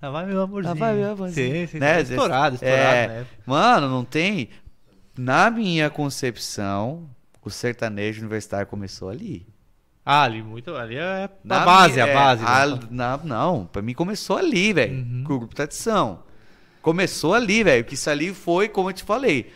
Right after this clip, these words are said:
Speaker 2: eu, um moleque aqui do interior de Santa Catarina, que não tinha internet,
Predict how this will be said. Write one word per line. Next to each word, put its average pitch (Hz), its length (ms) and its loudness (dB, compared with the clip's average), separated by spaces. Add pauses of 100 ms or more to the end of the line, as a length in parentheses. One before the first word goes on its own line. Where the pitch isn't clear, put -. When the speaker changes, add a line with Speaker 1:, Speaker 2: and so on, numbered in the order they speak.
(600)
Speaker 2:
eu, 139 480 4 (180)
um - 100 -12
moleque 151 600 4
aqui 170 360 -4
do 202 120 -10
interior 165 580 2
de 113 140 -8
Santa 185 340 -2
Catarina, 147 840 -2 (360)
que - 120 -12
não 127 260 -2
tinha 190 300 -10
internet, 143 800 -2